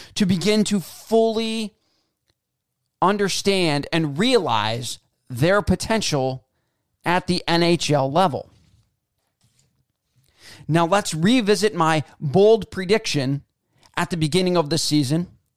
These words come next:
I predicted that the Buffalo Sabres would go thirty-three, forty and nine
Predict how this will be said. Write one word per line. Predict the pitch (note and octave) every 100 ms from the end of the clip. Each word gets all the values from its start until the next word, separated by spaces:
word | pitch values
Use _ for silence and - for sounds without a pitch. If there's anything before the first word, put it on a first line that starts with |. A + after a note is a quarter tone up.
| _ _ - -
I | - F#3+
predicted | F#3+ G3 G3 G3
that | F3 E3+
the | F3
Buffalo | F3+ F3 F3+ F3
Sabres | - F#3+ E3+ C#3+
would | E3+
go | E3 E3+
thirty-three, | - G#3 G3+ F#3+ - F#3 G3 G3+ F#3
forty | - - G#3+ G3+ G3 -
and | D#3+ D#3 D#3+
nine | F3+ F3+ F#3 F#3